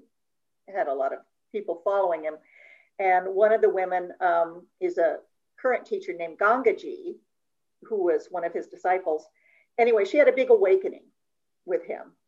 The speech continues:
And, uh, um, weeks later, she was still with him. And one day he turned to her and he said, "You know, you don't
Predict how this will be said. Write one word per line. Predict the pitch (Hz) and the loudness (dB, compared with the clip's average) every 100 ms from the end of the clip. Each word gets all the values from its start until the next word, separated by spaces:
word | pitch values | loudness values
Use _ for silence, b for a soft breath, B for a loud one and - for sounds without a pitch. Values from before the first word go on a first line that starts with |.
| _ _ _ _ | _ _ _ _
And, | 202 196 196 190 190 190 | -2 0 2 2 2 6
uh, | 190 185 180 - _ - | 8 8 6 0 _ 0
um, | 190 180 175 175 175 _ _ _ | 2 2 -2 -12 -18 _ _ _
weeks | 196 202 262 262 - _ _ | -8 -4 -4 -6 -16 _ _
later, | 196 202 190 180 175 175 _ _ _ _ _ 208 | 0 2 4 4 2 -2 _ _ _ _ _ -20
she | - | -10
was | 202 202 - | 0 0 0
still | - 226 | 6 6
with | 190 175 | 6 2
him. | 165 165 170 _ _ _ - | 0 -4 -12 _ _ _ -4
And | 196 196 | -2 0
one | 247 | 2
day | 254 233 | 4 4
he | 233 | 0
turned | - 240 247 247 | -6 -4 -2 -2
to | |
her | 220 175 156 156 - | -2 0 -2 -4 -6
and | 180 | -10
he | 185 | -8
said, | - 196 190 | -4 -4 -4
"You | 214 | -4
know, | 226 330 539 _ _ _ _ _ _ _ _ _ _ | -2 -4 -8 _ _ _ _ _ _ _ _ _ _
you | 226 | -2
don't | 233 262 | 2 2